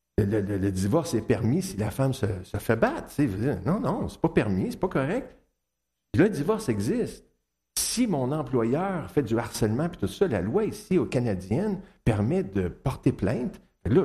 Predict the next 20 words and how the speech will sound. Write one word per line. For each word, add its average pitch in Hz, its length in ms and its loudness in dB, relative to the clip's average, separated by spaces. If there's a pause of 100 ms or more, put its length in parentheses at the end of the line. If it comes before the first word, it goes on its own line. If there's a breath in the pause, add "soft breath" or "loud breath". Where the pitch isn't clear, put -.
oui, 269 220 0
je - 40 -6
vais 113 80 0
m'en 107 140 0
servir. 98 500 -4 (1300 loud breath)
Mais 131 80 6
s'il - 260 -2
parle 165 240 0
dans 135 120 0
mon 113 220 -2
dos, 123 300 -2 (300)
j'ai 107 140 2
pas 185 120 2
de 165 80 0
recours 143 360 0
pour - 160 -4
ça. 135 340 -2 (1500)
C'est 101 80 4
là 160 240 0
que 143 340 -2